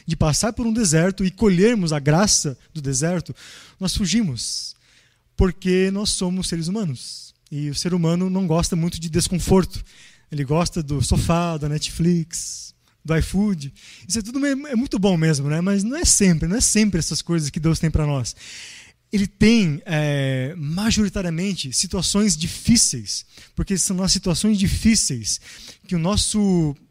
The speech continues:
a nossa alma é confrontada, a nossa carne é pisoteada, moída pelo Senhor, e faz com que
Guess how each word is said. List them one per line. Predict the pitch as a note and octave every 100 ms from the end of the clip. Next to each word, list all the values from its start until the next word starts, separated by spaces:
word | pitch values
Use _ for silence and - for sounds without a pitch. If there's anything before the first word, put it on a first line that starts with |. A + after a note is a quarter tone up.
| -
a | F3
nossa | F#3 F#3+ G3
alma | E3 D#3+ G#3+ E3+
é |
confrontada, | - D#3+ - C3+ A#2+ C3+ A2+
a | A2 C3+
nossa | D3+ F#3
carne | - - E3+ G3 E3+
é |
pisoteada, | - C#3 F3 - D#3+ F3 E3
moída | D#3 F3 F#3+
pelo | E3 E3+
Senhor, | D3+ D#3+ D#3 G3+ - - - - - -
e | G3
faz | - G3 G3+ -
com | G3
que | - G#3+ G3+